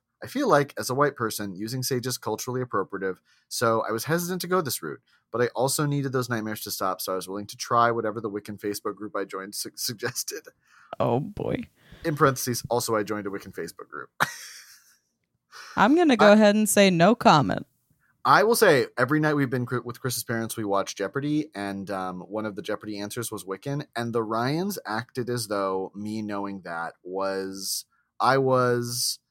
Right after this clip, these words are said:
Speaker 1: um, Stephen Hawking sitting there, and they just realized in that moment that I was Stephen Hawking. They were like, "How on earth could you know that?"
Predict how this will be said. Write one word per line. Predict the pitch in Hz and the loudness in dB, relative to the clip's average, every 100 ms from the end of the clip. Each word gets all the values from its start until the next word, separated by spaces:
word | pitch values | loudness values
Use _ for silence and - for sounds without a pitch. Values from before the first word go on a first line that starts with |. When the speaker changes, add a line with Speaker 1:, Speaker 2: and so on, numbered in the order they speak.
| _ _ - | _ _ -2
Speaker 1:
um, | 107 104 104 101 95 - | 0 0 -2 -6 -10 -6
Stephen | - 151 156 165 | -4 -2 -2 -2
Hawking | 143 139 135 135 123 123 123 - _ _ _ - | 2 0 0 -2 -2 -2 -4 -8 _ _ _ -8
sitting | - 151 139 | 0 0 2
there, | 131 123 120 | 2 2 2
and | 101 | 0
they | 107 101 | -6 -4
just | 120 117 | -4 -4
realized | 120 107 101 | -2 -2 -2
in | |
that | 107 92 | -6 -6
moment | 98 98 | -6 -6
that | 90 | -8
I | 90 | -8
was | 90 | -8
Stephen | - 82 87 | -10 -12 -12
Hawking. | 76 - _ - | -12 -14 _ -14
They | |
were | 104 | -12
like, | 98 90 90 - _ _ _ | -8 -10 -10 -20 _ _ _
"How | - 117 113 117 127 - | -14 -10 -6 -8 -10 -10
on | 131 135 - | -8 -8 -8
earth | 90 82 _ _ | -10 -12 _ _
could | - 90 | -18 -14
you | 95 | -12
know | 95 104 110 | -10 -10 -12
that?" | - - | -14 -18